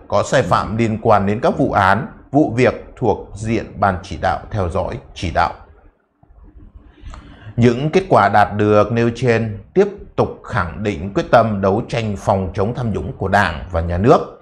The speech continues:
được nhân dân đồng tình ủng hộ, đánh giá cao. Về nhiệm vụ trong thời gian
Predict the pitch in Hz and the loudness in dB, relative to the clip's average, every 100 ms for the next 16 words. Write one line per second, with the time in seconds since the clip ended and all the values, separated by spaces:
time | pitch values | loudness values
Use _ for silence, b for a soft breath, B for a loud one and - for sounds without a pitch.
0 | b b b b 123 123 123 120 131 123 | b b b b 4 6 6 4 0 2
1 | 135 131 123 117 110 101 117 101 87 90 | 2 2 2 4 4 0 0 -2 -4 -4
2 | 98 123 - - _ - - 104 95 90 | 2 2 2 -6 _ -6 -4 -2 -2 0
3 | 113 117 87 - - - - _ _ - | 2 0 0 -8 -20 -20 -20 _ _ -20
4 | b b b 147 160 160 147 156 135 135 | b b b 4 6 6 4 4 4 2
5 | 160 143 139 123 131 131 | 0 0 2 2 0 0